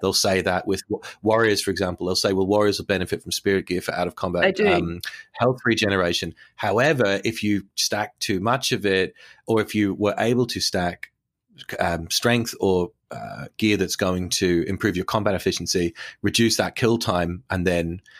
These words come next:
Speaker 1: um, eat out of combat. There's that balance, isn't it?
Speaker 2: Yeah, and, you know, it's one of those things too, um,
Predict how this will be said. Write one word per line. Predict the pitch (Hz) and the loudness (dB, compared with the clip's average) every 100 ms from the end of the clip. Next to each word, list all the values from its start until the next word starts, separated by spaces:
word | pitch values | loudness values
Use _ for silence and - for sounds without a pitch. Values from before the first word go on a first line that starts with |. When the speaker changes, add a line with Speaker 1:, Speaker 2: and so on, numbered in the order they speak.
| - - | -20 -6
Speaker 1:
um, | 87 90 87 85 - | 0 2 2 -2 -2
eat | 101 101 - - | 0 2 0 -2
out | 92 85 | -2 -2
of | 87 | -4
combat. | - 95 90 80 - | -2 0 2 0 0
There's | 90 | 0
that | 98 90 | 0 0
balance, | 98 98 90 - | 2 2 2 -2
isn't | 85 87 | -4 -4
it? | 78 - - - - | -4 -6 -14 -8 0
Speaker 2:
Yeah, | 277 233 214 | 2 2 2
and, | 247 | 2
you | |
know, | 240 | 2
it's | 226 240 233 | 4 2 0
one | 226 240 | 0 2
of | |
those | 269 226 - | 2 2 0
things | 208 196 - | -2 -2 -4
too, | 196 190 185 185 | -2 0 0 0
um, | - 185 185 180 180 180 | 0 0 2 0 -2 -6